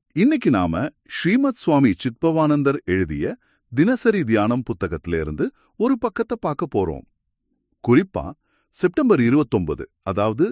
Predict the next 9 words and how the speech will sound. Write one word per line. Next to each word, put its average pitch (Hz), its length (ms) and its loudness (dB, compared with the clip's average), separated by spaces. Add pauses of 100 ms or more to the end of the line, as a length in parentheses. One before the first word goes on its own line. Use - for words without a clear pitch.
(180)
புரட்டாசி 202 520 -4
பதிமூணாம் 190 560 -2
தேதிக்கான 95 500 -2
தியானம். 135 420 0 (960)
இதோட 117 340 4
தலைப்பே 175 440 0
ரொம்ப 131 300 2
யோசிக்க 117 460 -2
வைக்குது. 69 360 -8